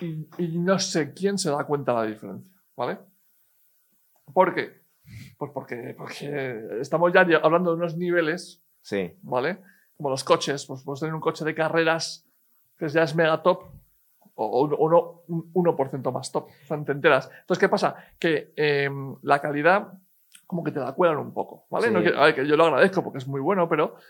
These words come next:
Speaker 1: eh, no, no veo la necesidad.
Speaker 2: Esto es lo que estábamos hablando, que en el mundo YouTube también lo sufrimos. Que estamos intentando grabar con muchísima calidad y luego lo tienes que sacar a mil ochenta muchas veces. Que el cuatro K, la inmensa mayoría de la gente lo ve en el móvil.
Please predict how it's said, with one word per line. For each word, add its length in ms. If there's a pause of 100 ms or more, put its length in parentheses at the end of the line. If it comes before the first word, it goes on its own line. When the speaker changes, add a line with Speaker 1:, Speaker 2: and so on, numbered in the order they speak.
(140)
Speaker 1:
eh, 300
no, 200
no 140
veo 240
la 120
necesidad. 540 (200)
Speaker 2:
Esto 120
es 20
lo 80
que 60
estábamos 340
hablando, 560
que 100
en 80
el 80
mundo 220
YouTube 340
también 260
lo 80
sufrimos. 520
Que 240
estamos 260
intentando 380
grabar 240
con 80
muchísima 360
calidad 300
y 60
luego 180
lo 80
tienes 160
que 80
sacar 220
a 20
mil 140
ochenta 320
muchas 240
veces. 420
Que 80
el 60
cuatro 320
K, 260 (320)
la 160
inmensa 320
mayoría 280
de 20
la 220
gente 260
lo 80
ve 100
en 160
el 100
móvil. 540